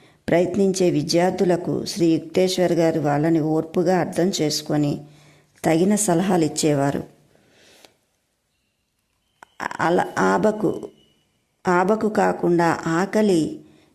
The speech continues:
న్యాయమైన ప్రయోజనం ఉన్నట్లే, తృప్తిపరచడానికి కోరికల్ని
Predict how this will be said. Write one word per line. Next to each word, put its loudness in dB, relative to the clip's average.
న్యాయమైన 2
ప్రయోజనం 0
ఉన్నట్లే, 0
తృప్తిపరచడానికి 0
కోరికల్ని 0